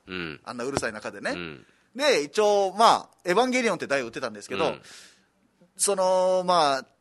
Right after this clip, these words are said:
Speaker 2: えー、一回当たって、「あ、もうこれ連続チャンス来ないな」っていう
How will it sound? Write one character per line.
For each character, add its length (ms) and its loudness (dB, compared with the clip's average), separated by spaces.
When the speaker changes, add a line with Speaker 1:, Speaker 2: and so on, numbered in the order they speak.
Speaker 2:
え 480 2
ー、 40 -6
一 60 -8
回 200 6
当 40 6
た 100 0
っ 100 -16
て、 240 0
「あ、 120 2
も 180 2
う 40 -4
こ 140 -2
れ 240 2
連 240 0
続 680 0
チ 80 2
ャ 80 2
ン 40 -4
ス 80 -4
来 100 -4
な 140 0
い 80 -2
な」 280 2
っ 40 -10
て 160 -2
い 300 -2
う 60 -10